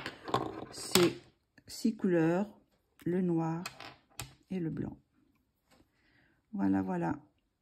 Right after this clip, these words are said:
les couleurs que j'ai utilisées. Et ça donne ça.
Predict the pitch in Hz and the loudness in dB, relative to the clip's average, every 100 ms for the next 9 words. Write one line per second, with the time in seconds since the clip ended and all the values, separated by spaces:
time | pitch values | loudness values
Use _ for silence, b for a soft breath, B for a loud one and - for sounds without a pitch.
0 | _ _ _ - 170 170 - 170 170 170 | _ _ _ -6 -6 -6 -6 -4 -2 -2
1 | 185 208 - - 190 185 226 - - 214 | -4 -6 -10 -8 -8 -6 -8 -8 -8 -8
2 | - - 247 220 202 202 - 165 175 190 | -8 -4 -2 0 0 -2 -2 -2 -2 -8
3 | _ _ _ _ _ _ _ _ _ _ | _ _ _ _ _ _ _ _ _ _
4 | _ _ _ _ _ _ _ _ _ _ | _ _ _ _ _ _ _ _ _ _
5 | _ _ _ _ _ _ _ - 175 - | _ _ _ _ _ _ _ -8 -8 -8
6 | - - 190 156 156 135 - 123 | -12 -8 -6 0 0 -2 -4 -8